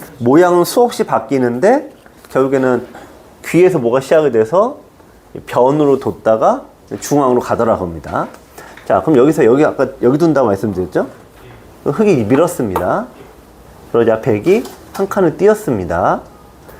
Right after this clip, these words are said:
그러자 흙이 여기 호구자리 급소가 보이셔서 여기 두셨거든요.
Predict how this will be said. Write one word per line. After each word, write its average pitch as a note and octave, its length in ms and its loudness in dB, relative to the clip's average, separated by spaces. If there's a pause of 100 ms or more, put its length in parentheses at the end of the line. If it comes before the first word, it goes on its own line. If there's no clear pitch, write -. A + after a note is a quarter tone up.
(240)
그러자 C3 180 0
흙이 F3 680 2
여기 A2+ 340 0 (280)
호구자리 F#3+ 360 2
급소가 A2+ 500 -2
보이셔서 B2+ 500 0
여기 G2 120 2
두셨거든요. G#2+ 680 -6